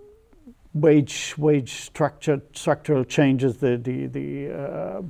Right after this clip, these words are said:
pa-, the major part of the, of the, uh, wage increases going to the upper end,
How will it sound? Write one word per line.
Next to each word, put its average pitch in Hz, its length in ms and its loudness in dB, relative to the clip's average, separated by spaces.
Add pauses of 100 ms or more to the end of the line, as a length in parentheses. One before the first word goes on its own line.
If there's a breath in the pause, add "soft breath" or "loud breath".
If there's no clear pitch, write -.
(100)
pa-, - 280 -6
the 151 520 -8 (840)
major 143 360 6
part 135 340 0
of 117 180 -8
the, 131 300 -4
of 143 240 -12
the, 185 420 -8
uh, 175 60 -8
wage 139 320 -2
increases 131 420 -2
going 131 300 -2
to 135 120 -6
the 135 140 -4
upper 131 300 -6
end, 135 340 0